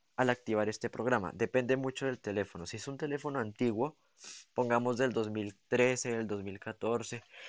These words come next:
probablemente sí, sí, porque incluso yo lo he vivido. Yo he tenido teléfonos del dos mil trece que cuando ustedes activan el Tollback se ponen súper lentos, se traban, se bloquean, incluso hasta no, no responden, se quedan completamente pegados.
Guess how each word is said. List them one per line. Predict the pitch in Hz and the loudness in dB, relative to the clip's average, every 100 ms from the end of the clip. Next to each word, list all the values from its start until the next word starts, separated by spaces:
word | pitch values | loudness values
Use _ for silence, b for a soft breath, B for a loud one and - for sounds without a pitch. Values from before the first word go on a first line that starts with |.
| B B _ | B B _
probablemente | 123 131 131 139 135 120 127 | 6 8 8 6 2 2 0
sí, | 135 90 - _ _ | 2 0 -4 _ _
sí, | - - | -10 -8
porque | - - | -8 -8
incluso | 117 - 107 | -10 -8 -4
yo | 110 | 0
lo | 110 | 2
he | 117 | 4
vivido. | 120 135 104 85 _ | 4 4 2 -2 _
Yo | 110 | -4
he | |
tenido | 120 127 127 | -2 -2 0
teléfonos | 127 104 104 107 117 | 0 0 -2 -6 -4
del | 117 | -2
dos | 101 101 | -2 -4
mil | 107 104 | -4 -2
trece | 131 143 135 143 - B B B B | 4 4 4 -8 -10 B B B B
que | - 127 | -2 -2
cuando | - 104 | -2 -4
ustedes | 104 - 120 | 0 0 0
activan | 127 113 113 | -2 -2 -2
el | 113 | -4
Tollback | - 120 110 131 - | 2 2 2 -2 -4
se | - 110 | -10 -4
ponen | 107 107 113 | -2 -2 -2
súper | 131 104 101 | -4 -4 -2
lentos, | 98 117 110 117 117 | 0 0 -2 -6 -4
se | 104 | -6
traban, | - 107 107 107 107 107 | -2 0 2 2 -2 -6
se | - 104 | -6 -4
bloquean, | 92 87 110 104 | -4 -2 -2 -2
incluso | 110 139 139 | 0 0 0
hasta | 143 139 | 0 -2
no, | 110 117 123 | 0 2 2
no | 123 | 2
responden, | 127 131 - 143 117 | 0 0 2 2 2
se | 101 110 | -2 -4
quedan | 107 | -4
completamente | 110 117 98 98 107 101 101 | -6 -10 -8 -6 -6 -6 -8
pegados. | - 101 117 90 - | -6 -2 0 -2 -8